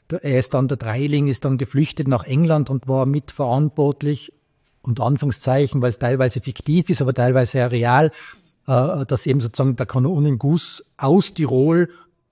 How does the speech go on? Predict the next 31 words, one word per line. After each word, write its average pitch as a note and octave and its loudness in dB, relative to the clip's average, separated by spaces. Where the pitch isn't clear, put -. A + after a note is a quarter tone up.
England D3+ 2
geholfen C#3+ 2
hat, - -6
die C3+ -6
spanische C#3 -4
Armada C3 0
zu - -8
schlagen. C3 2
Also B2+ 0
das A#2+ -4
heißt, C3 -2
äh, - -4
äh, B2 0
ein D#3+ -2
wunderbares C#3 4
Buch, D3+ 0
das A2+ -10
habe B2+ -2
ich D3 -4
sicher C#3 -2
zehnmal D3+ 4
schon C#3 0
gelesen. C3+ 0
Also C3 2
es C3 -2
gibt - -4
einige B2+ 0
Bücher, A#2+ -4
die B2+ -4
man A#2+ -6
öfters - -12